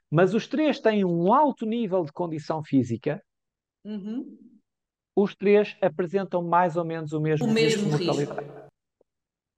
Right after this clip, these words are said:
Speaker 1: E este é, isto é algo extraordinariamente potente. Isto no-, mostra-nos claramente o poder que o exercício pode ter. O
Speaker 2: Exato.
Speaker 1: exercício aqui é medido por condição física,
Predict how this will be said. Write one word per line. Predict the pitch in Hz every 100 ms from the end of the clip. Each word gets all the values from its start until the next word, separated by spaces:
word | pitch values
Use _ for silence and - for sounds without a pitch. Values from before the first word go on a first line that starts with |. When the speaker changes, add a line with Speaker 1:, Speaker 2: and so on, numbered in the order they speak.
| -
Speaker 1:
E | 160 247
este | 285 -
é, | 233 -
isto | 190 -
é | 220
algo | 190 202 196 -
extraordinariamente | - - - 214 214 185 180 185 175 165 156 156
potente. | - 131 117 110 135
Isto | 127 -
no-, | 165 175
mostra-nos | 156 135 170 208 - 151 135
claramente | - 165 156 139 120 113 127 _ _ _ _ _
o | -
poder | 151 170 139 165 226 -
que | 156
o | 151
exercício | 131 131 - 139 - -
pode | 135 127
ter. | - 107 92 _ _ _ -
O | 113 135
Speaker 2:
Exato. |
Speaker 1:
exercício | 139 156 190 180 196
aqui | - - 180 233 _ _ _ -
é | 151
medido | 151 151 139 160 127 120 160 180 180 190 _
por | 147 160 170
condição | - 160 143 135 147 147
física, | - 117 95 92 92